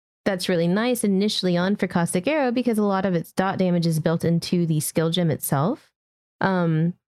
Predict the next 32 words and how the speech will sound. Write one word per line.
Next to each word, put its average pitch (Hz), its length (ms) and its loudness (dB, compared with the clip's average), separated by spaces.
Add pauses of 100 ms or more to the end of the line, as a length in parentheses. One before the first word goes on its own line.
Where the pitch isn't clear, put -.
(320)
but 180 320 0
the 185 140 0
difference 208 340 0
between, 185 460 0
like, 170 200 0
my 170 280 2
first 208 560 -2
bow 247 280 2
and 185 220 0
my 165 160 2
boss 165 440 -2
bow 262 440 0
is 185 260 0
the 180 180 0
presence 185 580 -2
of 180 200 0
using, 175 840 2
uh, 160 280 0
Katarina's 190 600 0
plus 180 340 -2
two 190 220 0
to 180 220 -2
socketed 170 460 0
support - 380 -2
gems 269 480 -2 (100)
instead 185 680 0
of 170 180 0
the 170 120 2
plus 170 320 -2
two 185 100 0
to 165 80 2
bows 165 520 0